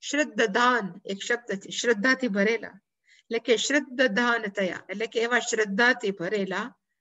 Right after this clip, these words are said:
યે એટલે કે આવા જે અવિશેષિતા છે એ લોકો દેવાદિન પૂજયંતિ. એ લોકો શું કરે છે? દેવોની ને વગેરેની પૂજા કરે છે. એને ધ્યાનમાં રાખીને શ-,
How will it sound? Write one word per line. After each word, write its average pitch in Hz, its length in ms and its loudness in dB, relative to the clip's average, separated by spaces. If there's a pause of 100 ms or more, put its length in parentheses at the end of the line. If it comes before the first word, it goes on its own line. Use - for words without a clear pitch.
(140)
યે 254 280 0
એટલે 214 320 -2
કે 214 120 -6
આવા 226 280 0
જે 233 140 -2
અવિશેષિતા 226 1160 -2
છે 226 180 -4
એ 220 260 -2
લોકો 220 580 -6 (360)
દેવાદિન 202 920 2 (440)
પૂજયંતિ. 233 800 -10 (380)
એ 220 100 -4
લોકો 214 300 -6
શું 339 200 -8
કરે 226 240 -6
છે? 220 140 -10
દેવોની 220 560 2
ને 202 60 -4
વગેરેની 214 540 -4
પૂજા 277 420 -6
કરે 226 260 -10
છે. - 160 -20 (1040)
એને 269 380 4
ધ્યાનમાં 233 540 2
રાખીને 196 920 -2
શ-, - 180 -14